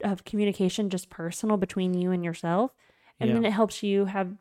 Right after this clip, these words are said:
Speaker 1: better talking points when you do go to have a very serious discussion with your spouse.
Speaker 2: Yeah, and it can help you just generate a way that you want to say it, because if you're writing it down, you're, you're being thoughtful.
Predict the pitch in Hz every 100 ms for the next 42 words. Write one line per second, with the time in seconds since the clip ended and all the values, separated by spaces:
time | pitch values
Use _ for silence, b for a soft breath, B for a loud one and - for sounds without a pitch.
0 | _ - 190 190 - 165 170 226 226 254
1 | 262 - 202 190 175 - 214 208 185 175
2 | 180 170 170 165 170 170 - - 202 196
3 | 180 - 180 - 165 165 170 160 - 185
4 | - - - 202 - 170 165 156 185 156
5 | 165 170 156 143 127 117 - 131 120 120
6 | 123 127 127 123 120 110 117 117 113 113
7 | 113 110 113 113 - 110 - 107 110 98
8 | 110 107 113 113 135 151 135 127 127 127
9 | 120 123 123 120 117 - 123 120 113 120
10 | 123 123 120 - 110 104 98 - 113 110